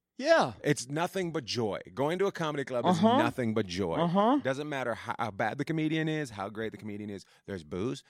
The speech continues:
Speaker 2: there's chicken fingers, and there's somebody dancing for you.
Speaker 1: Yeah.
Speaker 2: There is nothing bad about that situation, right? So he comes over and he goes, uh, "Ladies, can you quit talking to each other?" And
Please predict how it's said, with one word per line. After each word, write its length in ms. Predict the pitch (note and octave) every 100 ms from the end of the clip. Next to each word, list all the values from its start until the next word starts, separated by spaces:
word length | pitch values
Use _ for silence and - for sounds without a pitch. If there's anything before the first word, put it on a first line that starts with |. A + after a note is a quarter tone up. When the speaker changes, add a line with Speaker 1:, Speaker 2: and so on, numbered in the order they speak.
| -
Speaker 2:
there's 160 | E2+ -
chicken 340 | - G2+ A2
fingers, 380 | F2+ A2 A#2 - _ -
and 120 | G2
there's 160 | E2+ D#2
somebody 720 | - B2+ C#3 C#3+ C3 C3+ G3+ _ _ G2+ F2
dancing 540 | A2 G2 F#2+ - F2
for 240 | E2+ E2 -
you. 160 | - C4+
Speaker 1:
Yeah. 400 | C4 D#4 C4+ D3+
Speaker 2:
There 220 | C3+ C#3
is 180 | A#2 G2
nothing 640 | A2 A#2 B2 A#2 - A2 G2+
bad 240 | F#2 E2
about 260 | D#2 D#2 D2+
that 180 | B1 -
situation, 560 | - C2 A1+ D2 -
right? 240 | E2+ G#2+ - _ _ - _
So 400 | - C#3 B2+ B2
he 240 | A#2 C3
comes 300 | C3 C#3+ A#2
over 140 | G2+ G2
and 80 | F2+
he 40 |
goes, 400 | F2 F2 - - _ F#2
uh, 200 | F2+ F2+
"Ladies, 500 | G2 A2 A2 G#2+ -
can 220 | - G#2
you 80 | G#2+
quit 300 | - C3+ -
talking 420 | A2 G2 G2+ F#2
to 140 | F2+
each 180 | E2 -
other?" 220 | - - - _ _ _ _ _ -
And 360 | F2+ E2+ F#2